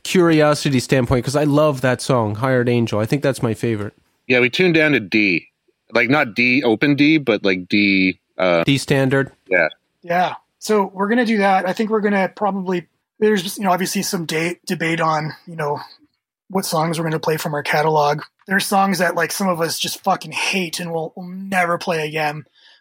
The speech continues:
Speaker 3: I think Chapters is, like, Dave fucking hates that song. <laughs> He'll never play that song ever again. Um,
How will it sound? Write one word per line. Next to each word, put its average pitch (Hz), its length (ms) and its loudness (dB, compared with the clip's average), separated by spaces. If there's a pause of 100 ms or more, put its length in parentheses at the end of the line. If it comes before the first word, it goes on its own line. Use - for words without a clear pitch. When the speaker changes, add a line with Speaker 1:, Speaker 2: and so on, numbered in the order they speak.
Speaker 3:
I 185 100 0
think 180 160 -2
Chapters 170 560 0
is, 151 180 -4
like, 143 180 -6
Dave 156 380 -4 (180)
fucking 160 240 -6
hates 151 240 -8
that 147 140 -6
song. - 180 -4 (180)
<laughs> - 180 -12
He'll 262 140 4
never 202 260 0
play 202 220 0
that 190 180 0
song 185 240 -4
ever 185 200 0
again. 180 360 -2 (640)
Um, 190 640 2